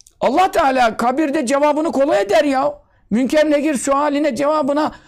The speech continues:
muktedir eder, asan eder. Çünkü neden? Ra-, vakit vermiş. Kainatın efendisini tanımak için, dinlemek için, sevgisinden, fard-ı muhabbetinden,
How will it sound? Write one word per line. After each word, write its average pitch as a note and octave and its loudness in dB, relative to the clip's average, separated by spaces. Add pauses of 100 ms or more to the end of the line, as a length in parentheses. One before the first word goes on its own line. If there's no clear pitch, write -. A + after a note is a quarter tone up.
(200)
muktedir D4 -2
eder, D4+ 0
asan D4 0
eder. C#4 0 (240)
Çünkü B3+ -2
neden? C#4+ 0
Ra-, A#3+ -4 (280)
vakit C4 0
vermiş. G3+ -2 (280)
Kainatın A#3+ 0
efendisini G3+ -2
tanımak A3 -2
için, E3+ -4 (360)
dinlemek A#3 0
için, D3 -4 (920)
sevgisinden, A3+ -2
fard-ı C4 -4
muhabbetinden, G#3 -4